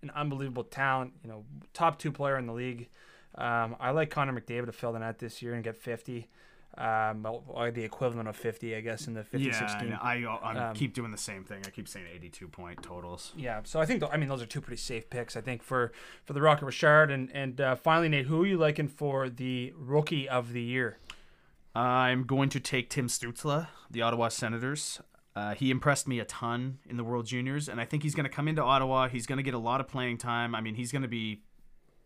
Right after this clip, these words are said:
Speaker 2: I think, at the very least, second line. I think that's what he's slated in as. And as long as he transitions over, I think he's gonna have a pretty good year. And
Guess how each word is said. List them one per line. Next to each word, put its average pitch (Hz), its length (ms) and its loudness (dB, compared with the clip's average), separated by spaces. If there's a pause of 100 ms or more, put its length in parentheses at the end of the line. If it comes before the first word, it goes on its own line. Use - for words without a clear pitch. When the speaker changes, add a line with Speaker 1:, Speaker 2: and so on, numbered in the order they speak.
Speaker 2:
I 120 120 -2
think, 143 180 0
at 131 80 -4
the 123 60 -4
very 131 220 0
least, 127 240 -4
second 127 280 -6
line. 110 400 -6 (220)
I 110 40 -12
think 123 140 -10
that's 131 160 -8
what 131 60 -2
he's 120 120 -4
slated 110 320 -4
in 113 140 -2
as. 113 280 -2 (600)
And 160 260 6
as 156 120 4
long 185 160 8
as 196 80 6
he 190 80 4
transitions 165 540 6
over, 147 260 8
I 127 40 6
think 139 160 0
he's 131 120 -2
gonna 139 120 2
have 135 100 2
a 127 60 -2
pretty 135 180 0
good 120 180 -2
year. 127 360 2 (400)
And 117 560 -2